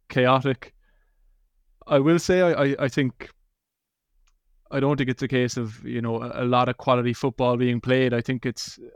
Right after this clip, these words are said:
teams are, have been very up and down all year. And i-, if anything, the quality might have be, dropped slightly. Uh, y-, you see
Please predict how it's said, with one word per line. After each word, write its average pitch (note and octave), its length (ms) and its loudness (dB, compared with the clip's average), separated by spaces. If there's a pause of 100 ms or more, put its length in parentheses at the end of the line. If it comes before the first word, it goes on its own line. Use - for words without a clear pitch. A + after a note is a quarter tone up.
(160)
teams C3 320 0
are, B2 160 0
have B2+ 120 -6
been B2+ 200 -2
very C3 320 2
up C#3 220 0
and B2+ 100 -2
down C3 260 0
all B2+ 200 0
year. B2 260 0 (680)
And B2 480 -4
i-, B2+ 40 -10
if C3+ 240 -4
anything, D3+ 300 2
the B2+ 80 -2
quality C3+ 300 2
might B2+ 160 -2
have A#2 160 -6 (420)
be, C3+ 260 -10 (140)
dropped B2+ 380 0
slightly. D3 400 2 (420)
Uh, A#2 240 -4
y-, A2+ 160 -8
you B2 140 -6
see B2 320 -4